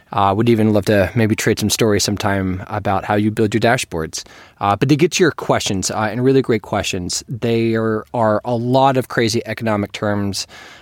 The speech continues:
that are getting thrown around more than ever at a faster pace than ever right now. So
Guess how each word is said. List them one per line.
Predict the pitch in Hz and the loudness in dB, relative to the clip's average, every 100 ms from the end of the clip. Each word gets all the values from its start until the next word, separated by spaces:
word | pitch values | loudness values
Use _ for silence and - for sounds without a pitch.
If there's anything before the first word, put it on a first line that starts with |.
| _ - | _ -2
that | 117 | 0
are | 101 | 2
getting | 107 131 127 | 2 2 2
thrown | - 123 | 2 2
around | 113 104 110 | 4 4 4
more | 131 | 4
than | 131 | 4
ever | 113 110 107 | 2 2 2
at | 101 | 2
a | 104 | -2
faster | - 113 - | 0 0 0
pace | - 113 101 | -2 0 0
than | 107 98 | -2 -2
ever | 92 92 | -2 -4
right | 92 110 | -4 -6
now. | 104 95 92 92 - - - | -4 -4 -4 -8 -18 -20 -20
So | - - 107 101 | -10 -6 -4 -6